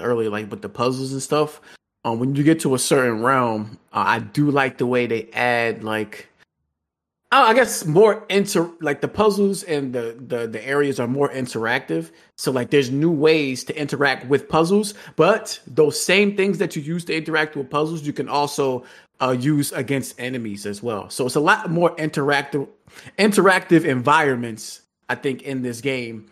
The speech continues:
especially with, like, even certain things that you could pick up within the environment to help you fight certain enemies.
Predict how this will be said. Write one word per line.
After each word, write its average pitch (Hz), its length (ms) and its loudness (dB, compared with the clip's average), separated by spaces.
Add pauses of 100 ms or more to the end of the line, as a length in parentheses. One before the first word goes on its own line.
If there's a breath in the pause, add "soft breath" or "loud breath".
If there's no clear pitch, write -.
(200 soft breath)
especially 208 440 0
with, 170 160 4
like, 156 140 0
even 190 240 2
certain 170 240 4
things 165 200 2
that 151 140 2
you 151 60 -2
could - 140 -6
pick 180 160 -2
up 156 140 -2
within 147 240 0
the 147 80 -2
environment 143 480 0
to 135 80 -6
help 139 180 -4
you 123 80 -8
fight 147 300 -2
certain 165 240 -2
enemies. 190 380 -4